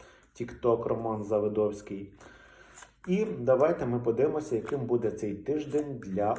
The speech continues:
України на перетині двох місяців. Другого місяця зими та третього місяця зими. Давайте ми з вами будемо дивитись на циганській колоді і на слов'янській колоді.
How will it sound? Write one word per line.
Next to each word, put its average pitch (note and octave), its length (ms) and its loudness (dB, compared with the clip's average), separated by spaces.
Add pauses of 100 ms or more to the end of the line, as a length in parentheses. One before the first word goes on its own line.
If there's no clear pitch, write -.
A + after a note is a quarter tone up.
(160)
України G#2 840 -2 (280)
на A2+ 220 2
перетині B2+ 540 2
двох G#2 360 2 (100)
місяців. G2+ 600 -4 (680)
Другого D3+ 640 2
місяця D#3+ 520 -2
зими D3+ 360 -6
та D3 100 0
третього F#2 520 -2 (100)
місяця F#2 380 -10
зими. A2 260 -8 (100)
Давайте A2+ 400 -2
ми G2 140 -10
з G2 120 -8
вами G#2+ 300 -8 (380)
будемо G2+ 340 -2
дивитись - 460 -10
на B2 140 -2
циганській D#3+ 640 -6
колоді E3+ 420 0
і D#3+ 120 -8
на C#3+ 120 -4
слов'янській F#2 720 -4
колоді. C#3 480 -4